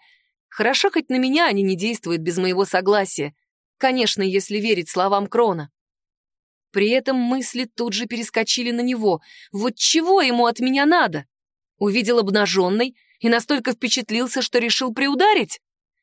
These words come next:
Как же он меня раздражал! Общение с ним морально выматывало. Самоуверенный, избалованный женским вниманием принц. Думаю, я привлекла его внимание лишь потому,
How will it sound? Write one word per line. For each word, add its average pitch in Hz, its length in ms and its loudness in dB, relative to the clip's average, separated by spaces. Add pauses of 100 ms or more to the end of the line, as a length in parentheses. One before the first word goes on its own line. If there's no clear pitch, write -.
(360)
Как 294 320 0
же 247 180 -2
он 277 200 -4
меня 269 240 -2
раздражал! 240 840 -2 (460)
Общение 254 580 0
с 240 100 -2
ним 294 180 4
морально 254 440 2
выматывало. 208 680 0 (260)
Самоуверенный, 262 880 2 (380)
избалованный 233 920 2
женским 254 500 -2
вниманием 226 600 0
принц. 285 500 0 (840)
Думаю, 233 480 0
я 220 200 0
привлекла 226 460 -2
его 226 200 0
внимание 233 540 -2
лишь 226 180 -4
потому, 233 540 0